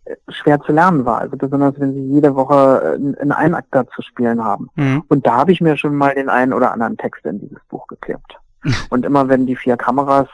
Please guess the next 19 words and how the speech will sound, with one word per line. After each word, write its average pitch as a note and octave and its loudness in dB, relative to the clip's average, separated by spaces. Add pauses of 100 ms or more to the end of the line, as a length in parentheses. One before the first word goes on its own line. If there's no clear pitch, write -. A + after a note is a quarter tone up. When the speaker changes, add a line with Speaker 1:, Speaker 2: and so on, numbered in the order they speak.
(160)
Speaker 1:
mich, - -8
äh, B2 -8
mich C3 -4
aufgenommen B2+ -2
haben, A#2+ 0
dann A#2 -4
habe A#2+ -2
ich A2+ -10
mal A#2 -4
kurz B2 -8
geguckt, - -6
wo B2+ -4
wir B2 -2
sind B2+ -4
und A#2 -4
dachte, - -4
ach - -8
ja, - -6
gut. - -14